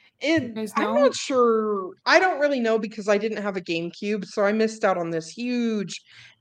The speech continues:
Speaker 1: era of, like, introductory three D gaming. But I will say, like, I think this is one of the first three D platformers
Speaker 2: It
Speaker 1: that
Speaker 2: says,
Speaker 1: was, like,
Speaker 2: according
Speaker 1: really
Speaker 2: to,
Speaker 1: successful.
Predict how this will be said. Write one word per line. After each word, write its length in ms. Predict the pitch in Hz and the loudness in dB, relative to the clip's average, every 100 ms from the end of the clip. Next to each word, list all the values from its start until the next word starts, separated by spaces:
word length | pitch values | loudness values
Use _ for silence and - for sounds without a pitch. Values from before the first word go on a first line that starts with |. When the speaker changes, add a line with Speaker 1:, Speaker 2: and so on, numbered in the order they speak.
| - | 4
Speaker 1:
era 340 | 202 202 185 175 165 | 6 6 6 4 2
of, 280 | 175 170 | 0 -2
like, 260 | 175 170 165 - - | 0 0 0 -6 -4
introductory 720 | 208 202 208 196 196 190 185 | -2 0 2 2 0 -6 -6
three 380 | 185 180 185 180 | -10 -8 -8 -6
D 160 | 180 | -6
gaming. 600 | 160 165 165 175 220 254 254 - - - - | -6 -6 -4 -4 -4 -6 -12 -20 -20 -12 4
But 120 | 247 | 6
I 80 | 269 | 6
will 200 | 277 311 | 6 2
say, 280 | 302 277 254 | 2 2 4
like, 220 | 233 220 | 4 2
I 80 | 208 | -2
think 200 | 226 233 | -2 0
this 220 | 247 233 | -2 0
is 180 | 226 185 | -2 -2
one 220 | 185 196 | -4 -2
of 120 | 196 175 | -2 -4
the 80 | |
first 800 | 185 - 185 175 - - - - - _ - | -6 -4 -2 -2 -6 -12 -14 -16 -18 _ -12
three 200 | 196 196 | -6 -4
D 160 | 190 | -4
platformers 1160 | 165 185 165 - 180 170 165 160 160 165 165 - - _ _ - - - | -2 4 4 2 -4 -4 -2 -4 -4 -4 -6 -12 -20 _ _ -20 -14 0
Speaker 2:
It 100 | 180 | 2
Speaker 1:
that 140 | 175 | 4
Speaker 2:
says, 100 | 320 | 4
Speaker 1:
was, 720 | 330 349 339 330 - 392 - _ | 6 6 4 -2 -8 -12 -16 _
like, 120 | - - | 0 2
Speaker 2:
according 300 | 359 403 403 | 4 4 4
Speaker 1:
really 180 | 381 | 4
Speaker 2:
to, 60 | 370 | 4
Speaker 1:
successful. 880 | 330 311 277 165 156 - 139 156 160 | 2 0 -2 -4 -6 -10 -10 -10 -12